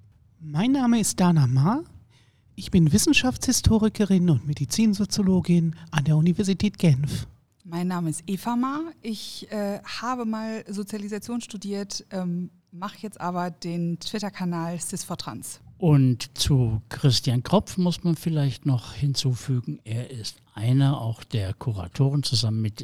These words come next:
Speaker 3: Simon Jecki der Ausstellung im Berner Naturhistorischen Museum Queer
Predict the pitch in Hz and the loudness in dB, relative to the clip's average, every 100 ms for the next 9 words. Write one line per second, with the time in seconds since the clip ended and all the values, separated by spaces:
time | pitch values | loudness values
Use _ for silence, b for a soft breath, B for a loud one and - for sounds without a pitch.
0 | 104 117 110 101 104 143 156 - 156 - | -6 -4 -4 -4 -2 -2 -2 0 0 0
1 | B B B B B B B _ 143 123 | B B B B B B B _ 4 4
2 | 110 131 - 135 127 - 131 127 123 131 | 4 -2 -4 -2 -2 2 2 4 4 0
3 | - 113 117 117 92 - 113 113 113 107 | -4 -6 -6 -6 -8 -2 0 2 2 0
4 | 101 - 110 104 127 107 - 107 110 98 | -2 -2 -2 -2 -4 -6 -6 -6 -4 -4
5 | 101 110 110 107 - - - 90 107 110 | 0 0 0 -2 -8 -12 -6 -2 0 0